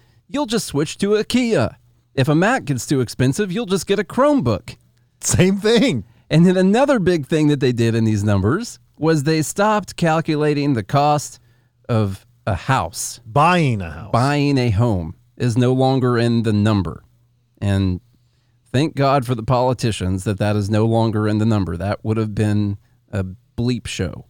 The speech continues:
Speaker 1: All right? And so what they did now is they do the rent, or if you have a house, what would you have to pay to rent your house in this neighborhood? Problem with that is they'll look at some of the other rents that people are paying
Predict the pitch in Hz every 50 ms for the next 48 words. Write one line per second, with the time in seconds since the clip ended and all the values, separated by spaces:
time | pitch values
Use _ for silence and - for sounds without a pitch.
0 | _ _ _ _ _ _ _ _ _ - 95 98 95 98 107 120 - - _ _
1 | _ _ _ - 139 113 127 120 113 120 - 123 120 135 147 135 139 160 180 190
2 | 175 143 139 143 113 113 131 127 123 110 127 131 131 131 127 123 - - - 113
3 | 110 117 107 107 104 104 104 143 214 190 139 139 - - - 185 233 214 160 143
4 | - - 127 113 139 208 226 196 139 107 113 110 107 104 101 - - - _ -
5 | 151 156 - - - - 156 165 139 135 160 156 147 156 147 139 - 143 113 -
6 | 135 123 123 123 117 - - 117 120 110 127 190 214 - - - 113 98 90 76
7 | 92 90 78 - - - - - - _ _ _ _ _ _ - 139 131 120 107
8 | 95 - 120 113 98 92 98 82 101 85 80 87 _ _ _ _ _ _ _ -
9 | - - 107 98 101 92 98 95 92 104 101 - 160 196 226 214 156 135 123 123
10 | 123 123 117 120 123 127 123 - - - 127 117 110 104 107 110 110 117 113 104
11 | 107 123 139 131 - - 107 90 - 120 104 - 107 104 92 90 92 - - 170
12 | 185 190 185 127 101 95 104 113